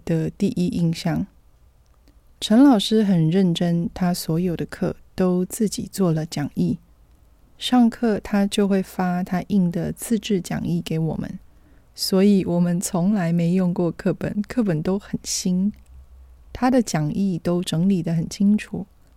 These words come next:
所以我的理化学得蛮好的，都是他的功劳。我上国中的时候呢，政府开始禁止能力分班。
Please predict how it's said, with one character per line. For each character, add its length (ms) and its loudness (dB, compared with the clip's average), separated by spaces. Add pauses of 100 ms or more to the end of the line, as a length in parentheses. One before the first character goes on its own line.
(140)
所 300 0
以 320 2
我 100 0
的 120 -2
理 200 -2
化 340 -4
学 240 -4
得 120 -2
蛮 260 -2
好 260 -10
的， 140 -10 (540)
都 180 2
是 160 0
他 180 -4
的 80 -4
功 280 0
劳。 300 -4 (1600)
我 180 4
上 280 6
国 220 2
中 180 6
的 140 6
时 180 0
候 200 2
呢， 440 2
政 240 4
府 280 -2
开 240 0
始 280 0
禁 300 4
止 360 -6
能 220 4
力 160 4
分 280 -2
班。 400 0